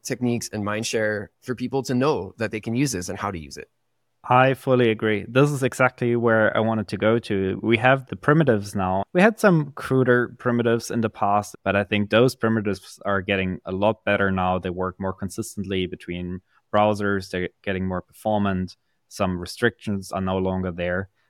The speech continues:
Speaker 2: But as you say, now it's a matter of building the layers on top, building the, the libraries, building good tooling, building things like browser dev tools that work with this.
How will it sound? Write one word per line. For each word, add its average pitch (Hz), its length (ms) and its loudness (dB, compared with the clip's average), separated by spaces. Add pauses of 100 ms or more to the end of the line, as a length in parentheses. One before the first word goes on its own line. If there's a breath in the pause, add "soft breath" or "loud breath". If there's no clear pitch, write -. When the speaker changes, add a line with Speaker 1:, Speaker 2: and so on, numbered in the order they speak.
(160)
Speaker 2:
But 98 340 2
as 107 180 -2
you 139 60 0
say, 123 400 2
now 101 240 0
it's 107 160 -6
a 107 40 -4
matter 113 340 2
of 95 260 -6
building 104 320 -2
the 95 80 -4
layers 104 380 0
on 90 100 -4
top, - 320 -4
building 117 320 -2
the, 110 420 0
the 104 60 -4
libraries, 98 720 -2 (380)
building 104 640 0
good 107 220 0
tooling, 101 560 0
building 95 420 -2
things 92 240 -6
like 87 200 -4 (380)
browser 101 400 2
dev 95 320 -4
tools 95 520 -2
that 95 200 -4
work 92 280 -8
with 90 120 -12
this. 90 420 -8